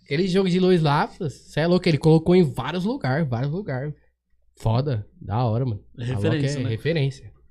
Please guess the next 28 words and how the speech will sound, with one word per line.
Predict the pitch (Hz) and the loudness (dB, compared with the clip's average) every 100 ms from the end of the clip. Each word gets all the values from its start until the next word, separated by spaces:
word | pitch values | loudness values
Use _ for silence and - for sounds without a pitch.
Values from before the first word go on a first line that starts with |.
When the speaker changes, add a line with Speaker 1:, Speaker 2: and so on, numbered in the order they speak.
| _ - | _ -8
Speaker 1:
Brabo. | 107 104 123 107 - _ _ _ - _ _ - | -4 -2 -2 -4 -8 _ _ _ -20 _ _ -2
Speaker 2:
Hoje, | 170 208 151 110 - | 2 2 0 -8 -4
hoje | 160 170 | -2 -2
você | 180 170 | -4 -4
tem | 165 | -4
uma | 160 | -2
referência | 156 156 151 143 143 | -4 -2 -2 -2 -4
de | 131 | -6
D | 127 | -8
J | 117 120 175 208 - - - - - - - - - | -8 -6 -4 -6 -10 -18 -20 -14 -12 -12 -16 -20 -20
diferente | 147 - 127 156 143 135 | -14 -12 -4 -2 -2 -4
da | 131 | -8
que | - | -10
você | 127 123 | -12 -10
tinha | 120 135 | -10 -10
quando | 123 123 | -8 -8
você | 120 | -10
começou? | 123 120 117 165 208 - _ _ - - _ _ _ _ _ _ _ _ - | -10 -10 -8 -8 -10 -12 _ _ -20 -20 _ _ _ _ _ _ _ _ 2
Speaker 1:
Hoje, | 170 214 165 190 - | 6 6 4 -4 -4
hoje | 156 202 220 | 0 0 0
eu | 220 | 0
acho | 208 - | -2 -4
que | 247 | -2
não, | 254 190 151 | 6 8 6
mano. | 117 104 | 4 -2
Mas | 101 107 | -2 0
eu | 117 | 2
já, | 123 147 | 2 2